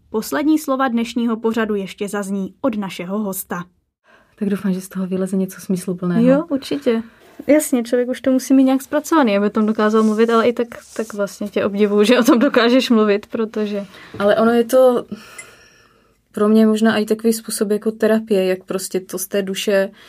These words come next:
Speaker 2: jako jak se na to opravdu podívat. Protože když se snažíš to někomu vysvětlit, tak ti nezbyde, než se na to opravdu jako podívat, zamyslet se nad tím. A myslím si, že to je jediný způsob, jak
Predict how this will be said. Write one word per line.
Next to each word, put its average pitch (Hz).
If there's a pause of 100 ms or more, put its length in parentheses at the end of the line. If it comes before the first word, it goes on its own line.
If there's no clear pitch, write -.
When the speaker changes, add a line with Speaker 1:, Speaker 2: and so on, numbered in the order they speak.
(440)
Speaker 2:
jako 220
jak 220
se 226
na 220
to 220
opravdu 220 (560)
podívat. 190 (1000)
Protože 214 (480)
když 202
se 220
snažíš 214
to 226
někomu 214
vysvětlit, 208
tak 220
ti 220
nezbyde, 202
než 208
se 214
na 202
to -
opravdu 202
jako 196
podívat, 214 (100)
zamyslet 196
se 220
nad 208
tím. 202 (2250)
A 220
myslím 202
si, 214
že 208
to 220
je 208
jediný 214
způsob, -
jak 196